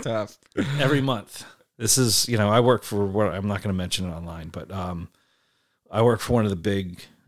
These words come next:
Speaker 2: uh, investment banking firms and went through several mergers over the years and everything else. But basically it was like every month they, you know, every Monday morning is a sales meeting. You could come in, everybody would
Speaker 1: Mm-hmm.
Speaker 2: fill the room.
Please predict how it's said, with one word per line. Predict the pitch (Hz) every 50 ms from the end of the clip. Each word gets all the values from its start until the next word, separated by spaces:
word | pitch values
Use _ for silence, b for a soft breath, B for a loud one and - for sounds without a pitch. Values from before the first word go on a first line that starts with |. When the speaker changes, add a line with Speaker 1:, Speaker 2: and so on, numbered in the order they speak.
| -
Speaker 2:
uh, | - 101 87 87 87 90 78 65
investment | 98 101 90 104 101 - - 104 90
banking | 85 95 90 92 - - 90 90
firms | - - - 87 87 87 87 82 85 87 95 -
and | - - 67 71 80 85 92 _ _ _ _ _ _ _ _ _ _ _
went | - 95 98 -
through | - - 95
several | - - 101 90 95 87
mergers | 90 95 92 90 87 92 95 90 87 -
over | 92 87 90
the | 87 85
years | 82 87 87 87 82 87 98 - -
and | 95 87
everything | 87 92 90 90 85
else. | 82 80 80 82 -
But | - 95 85
basically | - 95 90 - - - - 92 85
it | 85
was | 90 92 90 87 - -
like | 101 90 90 90 - - B B B B B B B B B B B
every | 113 120 117 131 127
month | 123 123 120 120 131 101 - - -
they, | - 92 87 - _ _ -
you | - 95
know, | 90 82 85 - - -
every | - 120 117 131
Monday | 120 113 117 113 110 113 110
morning | 101 104 110 107 104 107 101
is | 101 98 92
a | 92
sales | - - 104 95 95 95 90
meeting. | 101 101 98 98 98
You | 92 87
could | - 104 - -
come | - 107 104
in, | 101 101 101
everybody | 101 101 101 98 98 95 92
would | 95 92
Speaker 1:
Mm-hmm. | 92
Speaker 2:
fill | - 107 101
the | 95 98
room. | 92 98 101 98 98 98 95 98 -